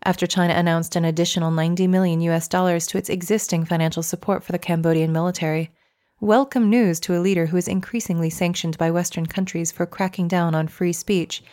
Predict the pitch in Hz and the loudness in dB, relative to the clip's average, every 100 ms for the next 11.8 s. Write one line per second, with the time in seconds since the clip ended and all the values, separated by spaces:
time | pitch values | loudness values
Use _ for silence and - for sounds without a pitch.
0 | _ _ - 196 165 - 160 160 165 165 | _ _ 0 0 2 0 -2 0 0 0
1 | 165 160 - _ _ _ _ _ _ _ | 0 -2 -6 _ _ _ _ _ _ _
2 | _ _ _ _ _ _ _ 202 190 196 | _ _ _ _ _ _ _ 0 4 6
3 | 190 160 160 170 - - - 190 - 214 | 4 4 2 -2 -8 -12 -2 -2 2 4
4 | 196 185 202 208 196 - 190 180 175 175 | 4 4 2 4 2 0 0 2 2 2
5 | 170 170 202 180 - - - - _ 202 | 2 0 0 0 -2 -8 -10 -20 _ 2
6 | 208 233 196 - 180 170 170 - 185 170 | 4 4 2 2 2 2 0 -2 -2 -2
7 | 165 180 175 175 180 175 175 - 226 208 | 0 0 2 2 2 0 -2 0 2 4
8 | 170 - 170 180 175 196 190 185 214 226 | 2 -2 0 0 2 2 2 2 0 0
9 | - 160 - 196 151 156 - - _ _ | -2 -6 -4 0 2 0 -4 -8 _ _
10 | _ _ _ _ 208 190 226 214 196 180 | _ _ _ _ -4 2 2 6 4 4
11 | 175 165 165 180 - - 180 | 2 2 2 2 -2 -4 -4